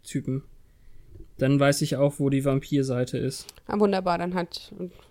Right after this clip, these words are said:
Speaker 2: machen wir diesmal das Buch noch dazu. Anders als in der ersten Staffel.
Speaker 1: Ja,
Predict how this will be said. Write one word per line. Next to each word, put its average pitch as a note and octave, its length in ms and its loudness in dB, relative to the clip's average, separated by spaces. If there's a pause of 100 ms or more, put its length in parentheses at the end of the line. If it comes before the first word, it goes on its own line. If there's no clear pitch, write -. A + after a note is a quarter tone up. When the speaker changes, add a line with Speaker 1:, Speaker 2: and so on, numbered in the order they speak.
Speaker 2:
machen G3+ 280 0
wir F#3 80 2
diesmal G3 280 0
das F3+ 120 -2
Buch G3 300 0
noch F#3 160 -4
dazu. F3+ 540 -2 (680)
Anders F#3+ 320 2
als F3 200 -2
in F#3 80 0
der F#3 120 0
ersten F3+ 360 -4
Staffel. F3+ 400 -6 (840)
Speaker 1:
Ja, C3 400 2